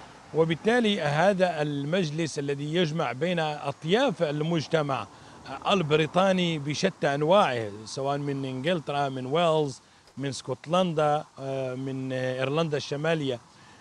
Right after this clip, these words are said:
آه، يجتمعون يعطون التزكية ال-، الرسمية لملك البلاد بعد أن أدى البرلمان ومجلس العموم البريطاني يوم أمس اليمين الدستورية لملك البلاد، وبعد أن ألقى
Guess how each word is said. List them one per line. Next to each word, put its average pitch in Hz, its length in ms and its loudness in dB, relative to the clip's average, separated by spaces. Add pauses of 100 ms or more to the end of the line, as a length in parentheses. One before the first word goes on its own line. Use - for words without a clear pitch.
(140)
آه، 156 320 0
يجتمعون 170 960 2
يعطون 165 460 -2
التزكية 147 880 0
ال-، 143 400 -6
الرسمية 131 880 -4
لملك 127 1120 -6
البلاد 135 480 -4
بعد 127 340 -4 (440)
أن 143 240 -2
أدى 135 640 0
البرلمان 139 800 0
ومجلس 131 720 -4
العموم 131 1000 -4 (380)
البريطاني 139 800 -2
يوم 135 200 -2
أمس 156 380 -4
اليمين 131 440 -4
الدستورية 127 680 -6
لملك 127 580 -4
البلاد، 139 440 -2
وبعد 127 340 -4
أن 135 160 -4
ألقى 147 400 -4